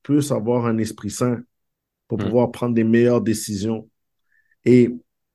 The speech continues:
Speaker 1: ça, c'est quelque chose que j'adhère maintenant à comprendre que pour que je puisse, moi, prendre des bonnes décisions pour mon entreprise, pour les gens autour de moi, je me dois d'être lucide, je me dois d'être dans, d'être dans le meilleur état d'esprit,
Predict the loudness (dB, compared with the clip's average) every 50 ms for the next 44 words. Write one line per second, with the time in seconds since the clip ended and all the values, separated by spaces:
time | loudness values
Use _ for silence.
0 | _ _ _ _ _ _ _ _ _ _ _ _ _ _ _ _ _ -14 -6 2
1 | 4 4 4 4 2 2 2 2 2 0 0 0 0 0 0 -2 0 2 2 0
2 | 2 0 0 0 0 -2 -2 -4 -6 -6 -8 -8 -6 -6 -6 -6 -6 -8 -8 -6
3 | -2 -2 -2 -2 -2 -4 -4 -6 -6 -6 -8 -14 -20 -20 _ _ _ _ _ _
4 | 2 2 2 2 2 0 0 2 2 2 -2 -2 -4 -2 0 0 0 0 -2 -8
5 | -8 -6 -4 -4 -6 -6 -8 -6 -6 -4 -4 -4 -6 -6 -6 -6 -8 -8 -8 -10
6 | -10 -10 -10 -6 -2 0 0 0 -2 -4 _ _ _ _ _ _ _ 2 2 4
7 | 4 4 2 0 0 -2 -6 -8 -10 -12 -12 -6 -4 -2 -2 -2 -2 -6 -8 -12
8 | -6 -4 -2 -2 -2 -2 -4 -6 -6 -6 -6 -6 -6 -4 -4 -6 -6 -6 -8 -8
9 | -8 -10 -6 -4 -4 -2 -2 -4 -4 -4 -4 -4 -4 -4 -4 -6 -6 -8 -10 -10
10 | -10 -8 -6 -6 -6 -6 -6 -6 -6 -6 -4 -4 -4 -4 -4 -4 -4 -6 -6 -6
11 | -10 -12 -8 -6 -6 -4 -4 -6 -4 -4 -4 -4 -4 -4 -4 -4 -4 -6 -8 -8
12 | -6 -6 -6 -4 -6 -8 -10 -14 -14 -14 -14 -14